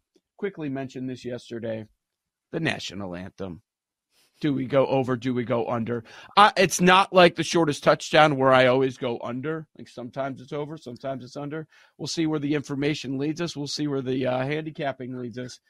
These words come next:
But, uh, we'll be doing this, this breakdown. My most memorable anthem would be just a few years ago because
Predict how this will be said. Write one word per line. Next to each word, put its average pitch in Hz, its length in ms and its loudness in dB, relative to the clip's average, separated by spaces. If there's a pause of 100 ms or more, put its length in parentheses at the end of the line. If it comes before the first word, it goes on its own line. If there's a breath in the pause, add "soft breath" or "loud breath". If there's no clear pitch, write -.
(260)
But, 143 240 -4
uh, 139 220 2
we'll 147 100 -6
be 151 80 -8
doing 151 240 -4
this, 139 220 -8 (100)
this 143 160 -10
breakdown. 127 560 -4 (260 soft breath)
My 180 320 6
most 185 340 4
memorable 208 800 6
anthem 156 640 -2
would 143 220 -8
be 147 120 -8
just 151 380 -4
a 165 40 -8
few 151 260 -10
years 151 380 -4
ago 120 460 -4 (500 soft breath)
because 135 800 2